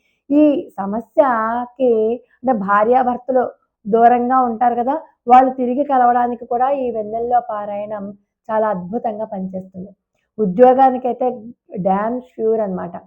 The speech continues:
ఉద్యోగానికి చాలా బాగా పనిచేసింది. భార్యాభర్తల అన్యోన్యతకి, దూరమైన భార్యాభర్తలు కలవాలి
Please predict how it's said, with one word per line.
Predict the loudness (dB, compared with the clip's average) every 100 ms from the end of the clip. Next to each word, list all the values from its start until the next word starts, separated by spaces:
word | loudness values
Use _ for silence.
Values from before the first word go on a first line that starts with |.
| _ _ _
ఉద్యోగానికి | -6 0 4 4 4 0 -4
చాలా | -8 -6 -4
బాగా | -4 -6
పనిచేసింది. | -6 -6 -8 -12 -14 -12 -12 -12 _ _ _ _
భార్యాభర్తల | 0 4 4 4 2 0 -2 -2
అన్యోన్యతకి, | -2 -4 -6 -6 -6 -8 -8 -6 -6 -8 _ _ 2
దూరమైన | 4 4 2 -4 -6
భార్యాభర్తలు | -6 -4 -2 -2 -2 -6 -8
కలవాలి | -8 -8 -6 -4 -4 -4